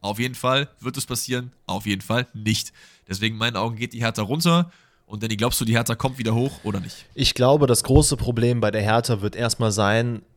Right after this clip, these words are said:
Speaker 2: dass man sehr, sehr viele Spieler verlieren wird. Ähm, und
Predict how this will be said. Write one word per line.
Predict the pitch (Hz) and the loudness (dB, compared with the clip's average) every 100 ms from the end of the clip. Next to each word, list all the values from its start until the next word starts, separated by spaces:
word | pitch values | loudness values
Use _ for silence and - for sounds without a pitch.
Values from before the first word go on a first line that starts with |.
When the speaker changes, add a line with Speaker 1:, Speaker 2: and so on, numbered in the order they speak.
| _ _ _ | _ _ _
Speaker 2:
dass | 110 110 - | -6 -4 -2
man | 110 107 107 107 90 _ _ _ | -2 -2 -2 -4 -8 _ _ _
sehr, | 120 98 127 120 | -4 2 4 4
sehr | 110 | 2
viele | 104 107 104 | 0 0 0
Spieler | - 110 | 0 -2
verlieren | 98 101 113 123 | 0 2 2 2
wird. | 120 143 - - _ _ _ _ _ _ _ - - - | 2 -2 -4 -12 _ _ _ _ _ _ _ -14 -10 -2
Ähm, | 107 104 104 107 104 104 - _ | 2 2 2 2 0 -4 -8 _
und | - 107 110 98 | 0 0 0 -4